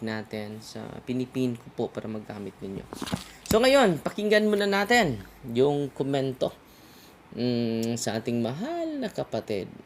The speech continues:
na isang pastor. Isa lang, anim na rason niya na hindi daw ma-, dapat, ah, dasalan, no? Hindi tayo manalangin kay Maria, hindi, hindi tayo mag-ask ng permission sa ating mahal,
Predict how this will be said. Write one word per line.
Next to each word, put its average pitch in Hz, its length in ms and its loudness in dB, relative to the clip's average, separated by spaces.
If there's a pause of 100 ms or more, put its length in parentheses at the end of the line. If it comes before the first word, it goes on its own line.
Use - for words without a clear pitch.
na 110 200 -6
isang 101 560 -6
pastor. 98 480 -8
Isa 143 240 -2
lang, 156 480 -2
anim 139 400 -2
na 131 120 -2
rason 131 380 -2
niya 110 260 -4 (680)
na 127 160 4 (560)
hindi 120 480 0
daw 113 640 0 (240)
ma-, 110 400 -4
dapat, 110 680 -4 (300)
ah, 104 560 -6
dasalan, 110 880 -6
no? 101 200 -8
Hindi 110 280 -4
tayo 110 500 -2 (640)
manalangin 117 560 0
kay 113 240 0
Maria, 113 380 -2
hindi, 110 260 -8
hindi 107 140 -8 (180)
tayo 113 240 -2
mag-ask 110 640 -8
ng 110 80 -8
permission 107 640 -6
sa 104 140 -8
ating 110 180 -8
mahal, 110 240 -10